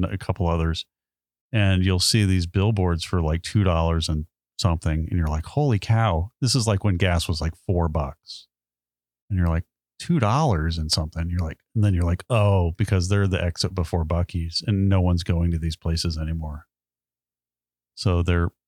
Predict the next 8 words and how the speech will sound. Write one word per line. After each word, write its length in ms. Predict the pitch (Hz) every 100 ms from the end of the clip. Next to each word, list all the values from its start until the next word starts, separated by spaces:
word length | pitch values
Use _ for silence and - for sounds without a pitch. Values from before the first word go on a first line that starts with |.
| _ _ _
push-, 240 | 98 87 -
they're 100 | 101
pulling 340 | 85 - 87 87
in 100 | 85
the 80 | 85
gas. 540 | 87 80 80 82 - _ _ _ _
So 160 | - 180
anyways. 360 | 123 92 87